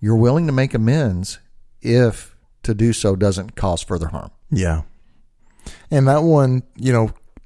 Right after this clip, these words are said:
Speaker 2: 'cause again, the, the addict is maybe, these examples are more traumatic, maybe. So that one's easier to think, well, maybe someone they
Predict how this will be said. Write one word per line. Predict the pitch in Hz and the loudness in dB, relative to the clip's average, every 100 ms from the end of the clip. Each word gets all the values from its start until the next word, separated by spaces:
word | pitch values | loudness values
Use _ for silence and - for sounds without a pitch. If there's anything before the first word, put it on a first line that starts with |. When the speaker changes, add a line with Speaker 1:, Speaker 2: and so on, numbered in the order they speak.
| - | -4
Speaker 2:
'cause | 147 | -2
again, | 135 127 117 | 0 -2 -2
the, | 110 113 110 - | -2 -2 -2 -4
the | 113 107 | -6 -4
addict | - 123 120 - | 0 0 0 -2
is | 107 92 | -4 -4
maybe, | 107 104 98 98 95 92 | -4 -2 -2 -4 -6 -4
these | 117 110 | -4 -2
examples | 101 107 107 | -2 -2 0
are | 92 | -2
more | 87 90 92 90 87 - - _ _ - _ - - | -2 0 0 -2 -4 -10 -20 _ _ -20 _ -20 -10
traumatic, | - 110 92 90 98 120 - 143 | -4 0 0 0 -2 -4 -6 -4
maybe. | 117 110 120 - - - - - - | -2 0 -2 -4 -18 -20 -20 -20 -4
So | 139 | 0
that | 127 135 | 2 2
one's | 139 | 0
easier | 117 113 | 0 -2
to | 101 | -2
think, | 110 113 | -4 0
well, | 120 | 2
maybe | 131 113 | 0 0
someone | - 104 98 92 | -2 0 0 -2
they | 87 80 | -2 -6